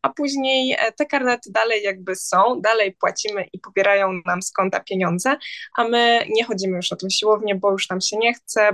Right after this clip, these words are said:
bo już tutaj nam się włączył trochę tryb leniuszka, więc może, e, zamiast tego postanowienia, że zacznę chodzić na siłownię, ustalmy sobie, że zaczniemy po prostu ćwiczyć w domu i jak będziemy już naprawdę ćwiczyć w domu,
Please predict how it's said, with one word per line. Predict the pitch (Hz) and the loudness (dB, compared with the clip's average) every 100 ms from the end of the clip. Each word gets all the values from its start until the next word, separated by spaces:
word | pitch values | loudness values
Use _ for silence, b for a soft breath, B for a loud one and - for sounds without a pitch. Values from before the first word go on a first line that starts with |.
| 190 | 2
bo | 190 185 180 | 2 2 -2
już | 185 - | -4 -8
tutaj | - - 185 185 | -10 0 2 2
nam | 185 | 0
się | - 180 | -2 0
włączył | 180 185 185 | 0 -2 -2
trochę | - 202 | -2 -4
tryb | - 190 - 202 | -2 -4 -4 -6
leniuszka, | 220 220 247 277 - 269 294 B B B B | -2 0 0 0 2 2 2 B B B B
więc | 240 240 247 254 | 2 2 0 0
może, | 254 254 | 0 4
e, | 247 240 240 220 220 220 | 4 4 2 0 -2 -2
zamiast | 247 262 262 - - | -2 -2 -4 -8 -10
tego | - 226 | -6 -4
postanowienia, | 226 247 220 214 262 247 | -4 0 2 4 4 4
że | 233 | 2
zacznę | 220 220 214 | 0 0 0
chodzić | 214 196 226 | 0 -2 -2
na | |
siłownię, | 214 - 254 330 311 277 262 262 - | -2 2 4 4 4 0 0 -2 -6
ustalmy | 233 240 254 240 233 | -8 -4 -2 -2 0
sobie, | 214 220 | 2 2
że | 214 | 2
zaczniemy | 208 - 220 208 | -4 -2 -4 -4
po | 185 | -4
prostu | 196 202 196 | -4 -4 -4
ćwiczyć | - 254 202 185 | -4 -4 -4 -6
w | 196 | 0
domu | 247 262 311 349 B B B - | 2 4 4 2 B B B 2
i | |
jak | 240 226 - | 4 4 0
będziemy | 220 226 254 254 | -4 -2 0 0
już | 226 196 | 0 -2
naprawdę | 202 254 226 | 0 -2 -2
ćwiczyć | 202 196 214 190 | -8 -8 -10 -8
w | 196 | 0
domu, | 208 220 214 208 202 | 2 4 4 4 6